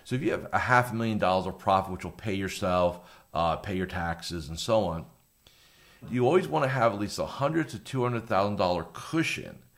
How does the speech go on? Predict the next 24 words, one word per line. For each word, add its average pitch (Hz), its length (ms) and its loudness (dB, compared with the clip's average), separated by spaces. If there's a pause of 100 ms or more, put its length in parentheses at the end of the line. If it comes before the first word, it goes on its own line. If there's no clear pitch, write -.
(320)
So 113 480 2
not 143 320 0
maybe 165 260 2
living 131 280 2
on 101 140 4
half, 120 520 0
but 80 80 -8
maybe 104 240 0
live 110 160 -2
on 87 160 -2
two-thirds, 107 760 -4 (180)
right? - 300 -4 (200)
Have 95 120 -4
a 92 40 -4
two-thirds, 135 400 0 (280)
call 131 180 2
it - 40 -6
the - 100 -8
two-thirds 135 340 0
lifestyle 135 440 4
if 139 60 -8
you 147 60 -6
like. - 300 0 (1040)
Why? 95 380 4